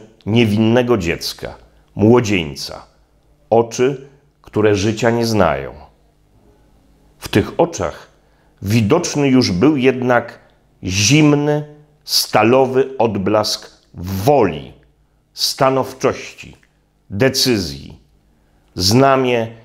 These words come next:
przedwczesnego wydobycia z duszy wartości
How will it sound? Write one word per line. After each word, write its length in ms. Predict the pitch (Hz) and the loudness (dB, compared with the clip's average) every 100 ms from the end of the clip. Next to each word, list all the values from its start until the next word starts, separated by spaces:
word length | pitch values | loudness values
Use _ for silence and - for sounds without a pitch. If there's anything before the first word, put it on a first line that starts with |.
| _ _ _ | _ _ _
przedwczesnego 920 | - 147 - - 120 110 127 156 143 | -4 -2 -2 -4 -4 -2 -2 -2 0
wydobycia 720 | 113 107 90 90 117 123 113 | 0 0 0 0 -2 0 -2
z 200 | 92 82 | -2 -6
duszy 560 | 87 117 - 98 92 - - _ _ _ _ - | -4 -2 -2 -2 -2 -4 -20 _ _ _ _ -10
wartości 1080 | 90 107 90 - 123 113 - - 90 90 | -2 -2 -2 -6 -6 -6 -12 -12 -10 -10